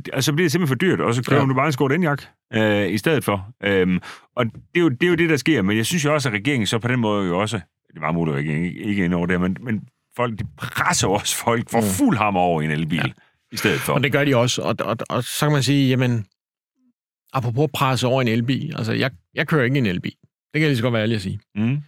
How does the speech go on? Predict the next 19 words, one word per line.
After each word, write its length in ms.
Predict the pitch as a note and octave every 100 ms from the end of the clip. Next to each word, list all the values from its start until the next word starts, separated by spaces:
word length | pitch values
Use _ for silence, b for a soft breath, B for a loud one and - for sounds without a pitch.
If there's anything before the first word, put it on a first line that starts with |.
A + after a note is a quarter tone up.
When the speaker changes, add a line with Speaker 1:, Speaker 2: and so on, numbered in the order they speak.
| b b b _
Speaker 2:
Øhm, 440 | C3+ A#2 G#2+ G2 C#3
Speaker 1:
Den 100 | F3+
passer 220 | E3 D#3
ikke 80 | C#3
til 100 | G2+
dig? 160 | D2 - _
Speaker 2:
Den 80 | F#3
passer 280 | F#3+ F#3 D3+
ikke 100 | B2+
til 60 | A2+
mig. 160 | G2 G#2+ _ -
Speaker 1:
Nej. 80 | D#3 - _
Hvad 100 | D#3
kører 140 | D3+
Speaker 2:
Så, 60 | C#3+
Speaker 1:
du 40 | B2
ind 120 | G2
i? 20 |
Speaker 2:
øh, 200 | E3 D3